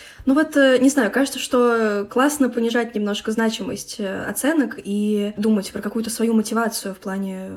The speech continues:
"Вот этот предмет, он есть, э, что я могу из него взять, как я могу это использовать", а не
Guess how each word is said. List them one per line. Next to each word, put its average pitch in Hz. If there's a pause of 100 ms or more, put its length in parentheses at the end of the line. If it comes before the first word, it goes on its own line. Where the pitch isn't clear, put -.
"Вот 208
этот 208
предмет, 208
он 202
есть, 220
э, 196
что 214
я 226
могу 185
из 190
него -
взять, 233
как 208
я 196
могу 180
это -
использовать", 214 (220)
а 202
не 190